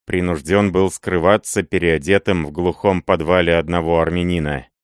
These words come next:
Отсюда он отправил Паскевичу письмо, которым описывал бедственное положение христиан и указывал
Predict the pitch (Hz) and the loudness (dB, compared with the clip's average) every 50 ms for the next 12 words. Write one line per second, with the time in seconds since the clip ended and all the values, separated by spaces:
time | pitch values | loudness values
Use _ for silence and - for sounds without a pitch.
0 | _ _ _ _ _ - 76 76 - - - - 110 120 113 120 107 101 95 95 | _ _ _ _ _ -8 -8 -8 -8 -8 -6 -4 -2 0 2 4 4 4 4 2
1 | 95 - - 98 101 104 104 101 92 - 104 95 - - - 107 104 104 101 95 | 0 -2 -2 0 2 2 2 2 0 0 -2 -2 -2 -2 -4 -2 -2 -2 -2 -4
2 | - 104 90 - 101 95 - - 120 117 120 107 82 65 60 - _ _ _ _ | -4 -8 -8 -6 -8 -8 -6 -4 -2 0 2 2 0 0 -4 -8 _ _ _ _
3 | - 95 85 - 113 123 139 147 139 139 139 123 - 147 147 135 - - 117 98 | -6 -6 -4 0 2 2 4 4 4 2 2 0 0 -2 -4 -2 -2 0 0 2
4 | 98 98 92 82 101 110 113 - - - - 101 95 95 95 95 98 98 - - | 2 2 2 2 2 0 0 0 -2 -6 -4 -2 -2 0 0 0 0 0 0 0
5 | 101 95 95 90 87 104 104 101 95 92 90 90 87 82 - 95 92 90 - - | 0 2 2 0 2 0 0 2 2 0 0 0 0 -2 -4 -6 -6 -6 -6 -8
6 | - - 95 95 110 123 135 147 151 131 - - 104 107 110 110 101 - - 113 | -4 0 2 2 2 2 2 0 -2 -4 -6 -4 -2 0 0 0 0 0 0 2
7 | 123 139 131 117 135 139 135 143 147 147 135 | 2 2 2 0 -2 0 2 2 2 0 -2